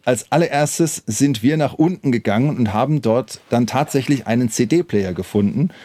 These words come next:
Und während alle, äh, das Schiff beladen haben und, äh, den Eltern Tschüss und sonst was gesagt haben,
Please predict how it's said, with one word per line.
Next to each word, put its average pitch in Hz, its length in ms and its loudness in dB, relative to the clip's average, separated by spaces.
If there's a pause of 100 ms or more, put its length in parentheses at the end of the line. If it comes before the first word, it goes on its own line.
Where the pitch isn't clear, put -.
(180)
Und 117 200 2
während 147 320 2
alle, 175 360 2 (100)
äh, 143 400 2
das - 220 0
Schiff - 220 0 (280)
beladen 135 480 2
haben 143 400 0
und, 131 480 0
äh, 127 180 2
den 127 160 0
Eltern 143 300 0
Tschüss 156 240 0
und 127 80 0
sonst 139 220 0
was 156 160 -2
gesagt 131 340 -2
haben, 135 240 0